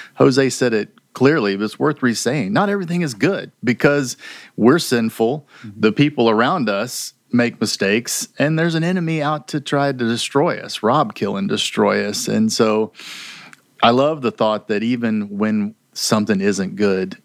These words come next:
Speaker 1: it, it can be redeemed. And man, yeah, like I said, my, my life is full of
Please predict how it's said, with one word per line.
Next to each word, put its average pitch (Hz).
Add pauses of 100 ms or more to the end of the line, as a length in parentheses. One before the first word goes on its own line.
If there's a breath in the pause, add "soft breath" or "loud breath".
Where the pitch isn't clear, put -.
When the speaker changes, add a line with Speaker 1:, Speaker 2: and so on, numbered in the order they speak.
(120)
Speaker 1:
it, 104
it 107
can 98
be 98
redeemed. 98
And 101
man, 104
yeah, 92
like 92
I 92
said, 90
my, 98
my 98
life 95
is 90
full 98
of 92